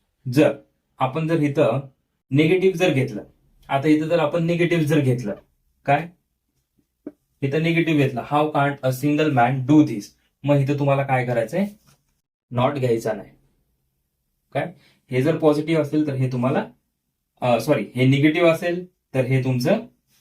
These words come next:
पॉझिटिव्ह होणार. म्हणजेच इथं पॉझिटिव्ह असेल तर इथं निगेटिव्ह, जर इथं निगेटिव्ह असेल तर इथं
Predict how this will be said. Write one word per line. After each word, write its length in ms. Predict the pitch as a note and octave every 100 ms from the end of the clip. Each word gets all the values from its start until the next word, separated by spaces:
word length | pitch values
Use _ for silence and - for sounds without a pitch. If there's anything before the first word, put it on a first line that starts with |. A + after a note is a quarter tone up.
| _ _ _ _ _ -
पॉझिटिव्ह 420 | E3 D3 C#3+ C#3+
होणार. 200 | A#2+ G2+ - _ _ _ _
म्हणजेच 520 | A#2+ C3 F#3+ F#3+ - A#2+
इथं 240 | A#2+ C#3
पॉझिटिव्ह 500 | C#3+ C#3 D3+ D#3 D3+
असेल 380 | D3 E3+ F3+ D#3+
तर 100 | B2
इथं 320 | A#2+ B2+ F3+ G#3 _ _ _
निगेटिव्ह, 580 | B2 C3+ D#3 C3+ G#2 G2 - _ _
जर 140 | A2+ A2
इथं 280 | A2+ C3+ C3+
निगेटिव्ह 400 | C3+ D3 D3+ C#3+
असेल 360 | C3+ D3 B2+
तर 100 | D#3
इथं 320 | C3+ A#2 -